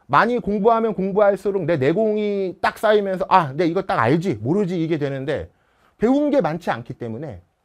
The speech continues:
그 출제된 문제가 어떤 스타일이냐에 따라서 전형적인 패턴에 있지 아니하면은 약간 새로운 문-, 자료, 새로운 문제를 해석하는 느낌이기에 그래서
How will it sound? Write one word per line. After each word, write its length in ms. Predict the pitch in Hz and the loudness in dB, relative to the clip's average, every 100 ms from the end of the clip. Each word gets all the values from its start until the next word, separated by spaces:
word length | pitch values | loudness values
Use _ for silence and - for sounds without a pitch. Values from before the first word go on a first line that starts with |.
| _ _ _ _ _ _ | _ _ _ _ _ _
그 360 | 226 269 262 - | -2 -2 -2 -6
출제된 640 | 330 285 294 285 277 240 | -4 -2 0 2 2 0
문제가 480 | 160 185 208 214 185 | -2 -2 0 0 0
어떤 380 | 156 - 226 | -2 -2 -2
스타일이냐에 760 | 214 - 269 262 240 220 208 190 | -2 -4 -2 0 -2 -4 -2 0
따라서 540 | 180 170 170 196 147 - | 0 2 0 -2 -4 -8
전형적인 680 | - 147 240 277 262 226 240 | -10 0 2 2 0 0 -2
패턴에 440 | 254 254 262 247 | -2 -2 -2 -4
있지 280 | 214 156 185 | -4 -6 -4
아니하면은 720 | 151 143 147 135 127 180 135 87 _ _ - | -4 -4 -6 -4 -6 -4 -6 -8 _ _ -6
약간 280 | - 196 - | -2 -4 -6
새로운 460 | _ 247 269 285 269 | _ -4 0 0 -2
문-, 180 | 180 170 | -4 -4
자료, 340 | 151 143 175 | -2 -2 -2
새로운 420 | 180 220 226 220 | -2 -2 0 -2
문제를 420 | 160 143 160 151 165 | -4 -4 -2 -2 -6
해석하는 520 | 214 214 214 185 165 | -8 -8 -6 -6 -6
느낌이기에 840 | 143 - 190 135 110 104 117 95 - _ _ _ _ _ | -6 -6 -6 -6 -6 -4 -6 -8 -14 _ _ _ _ _
그래서 560 | 165 196 202 254 262 | 0 2 2 -2 -2